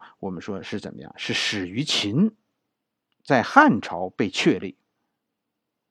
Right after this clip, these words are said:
还有一种关于封建的解释，就是我们常说的封建思想。五四运动反对封建思想，反对的其实是始于宋代的现代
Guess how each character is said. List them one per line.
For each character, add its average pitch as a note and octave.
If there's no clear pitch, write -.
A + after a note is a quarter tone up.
还 C3
有 D#4+
一 A#2
种 F#2
关 A2
于 A2
封 B2
建 G#2
的 F#2
解 -
释， -
就 B2+
是 A2+
我 G2+
们 G#2
常 G2+
说 -
的 -
封 A3
建 G3+
思 G#3
想。 -
五 C3+
四 G#3
运 D#3+
动 G2
反 F2
对 A#2
封 G3+
建 A#2
思 -
想， -
反 A2
对 F3+
的 G2+
其 A#2+
实 A2+
是 G#2+
始 G2+
于 A2+
宋 D3+
代 F#2+
的 -
现 B2
代 A2